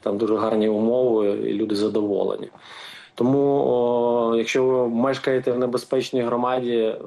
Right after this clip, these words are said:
звертайтесь до, також до обласного контактного центру, ми вас запишемо, евакуюємо. Щодо Херсону, е, такої кількості, е, евакуйованих, е,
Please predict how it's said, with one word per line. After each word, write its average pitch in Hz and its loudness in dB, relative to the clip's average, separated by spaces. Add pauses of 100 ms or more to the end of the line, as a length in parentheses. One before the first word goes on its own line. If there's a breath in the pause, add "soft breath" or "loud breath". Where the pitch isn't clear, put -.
(140)
звертайтесь 107 -2
до, 101 -2
також 101 -2
до 107 0
обласного 104 0
контактного 104 -2
центру, 113 -2
ми 104 -2
вас 101 0
запишемо, 107 -2
евакуюємо. 117 0 (460 loud breath)
Щодо 143 0
Херсону, 143 0 (580 loud breath)
е, 110 0
такої 139 0
кількості, 127 -2
е, 110 -2
евакуйованих, 123 0
е, 113 -4